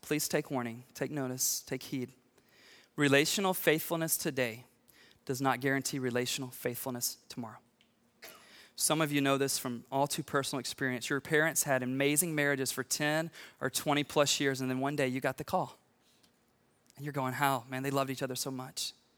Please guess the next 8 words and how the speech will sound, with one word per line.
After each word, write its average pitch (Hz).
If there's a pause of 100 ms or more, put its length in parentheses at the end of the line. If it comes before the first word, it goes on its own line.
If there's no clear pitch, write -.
(720)
It's -
because 147
we 139
gotta 139
keep -
filling 139
the 107
tank. -